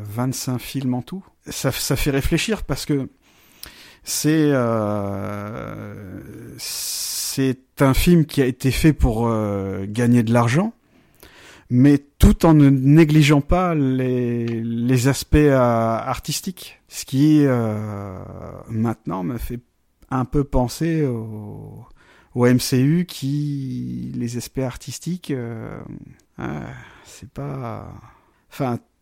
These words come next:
tout ça pour dire que ceux qui disent, « Ah oui, c'est génial, Marvel a inventé la,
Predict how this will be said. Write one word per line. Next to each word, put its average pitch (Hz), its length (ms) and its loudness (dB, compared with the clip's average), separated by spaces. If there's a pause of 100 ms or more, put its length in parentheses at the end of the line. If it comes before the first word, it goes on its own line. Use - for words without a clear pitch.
(120)
tout 151 140 -2
ça 160 240 0
pour 131 240 0
dire 156 260 -2
que 117 580 0
ceux 160 220 -2
qui 147 140 -4
disent, « 147 180 0
Ah 135 240 -2
oui, 151 220 -2
c'est 139 160 -4
génial, 131 480 0
Marvel 120 460 0
a 120 80 -2
inventé 120 540 -2
la, 104 360 -4